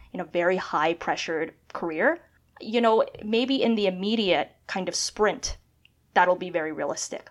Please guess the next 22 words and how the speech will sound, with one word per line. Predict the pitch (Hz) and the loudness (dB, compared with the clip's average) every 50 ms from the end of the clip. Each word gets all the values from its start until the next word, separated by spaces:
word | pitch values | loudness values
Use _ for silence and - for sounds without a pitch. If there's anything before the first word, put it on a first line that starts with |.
| _ - | _ -2
But | - 208 | -2 0
you | 214 226 | 2 4
have | 226 233 233 - | 4 4 4 4
to | 220 | 4
also | 214 190 202 - - 202 | 4 4 2 0 -4 -10
think | - - 208 196 185 | -8 -8 -6 -4 -4
about | 196 - - 170 170 160 - 170 | -2 2 4 4 4 4 2 0
whether | 180 175 170 185 180 | -2 -2 2 2 2
or | 185 185 185 | 2 0 -4
not, | - - - 196 185 - - - _ _ _ _ | -8 -4 0 0 0 0 -2 -6 _ _ _ _
I | - 370 | -14 -12
mean, | 339 269 - | -12 -8 -4
the | 226 262 - | -2 0 2
older | - 240 - 240 | 2 2 4 4
you | 240 262 285 277 | 2 2 0 2
get, | 403 403 - - | 2 2 4 4
right? | 208 202 190 | 2 0 0
This | 214 226 | 0 -2
is | 233 226 | 0 0
no | 240 233 | 0 0
longer | 226 226 226 226 233 - | 0 0 0 2 2 4
undergrad. | - 269 262 226 - - 160 - - - | 4 4 4 4 2 2 0 -2 -2 -4